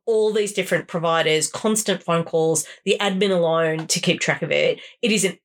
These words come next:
absolute furphy. It is a nonsense. I, like, what we need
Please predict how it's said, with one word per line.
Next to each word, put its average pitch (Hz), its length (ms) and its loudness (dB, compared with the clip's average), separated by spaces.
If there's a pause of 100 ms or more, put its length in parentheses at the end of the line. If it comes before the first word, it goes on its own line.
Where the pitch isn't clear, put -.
absolute 196 520 0
furphy. 165 420 -2
It 165 80 2
is 156 140 2
a 160 100 2
nonsense. 180 880 2 (380)
I, 202 240 0
like, 190 280 0
what 220 380 0
we 254 140 2
need 202 540 0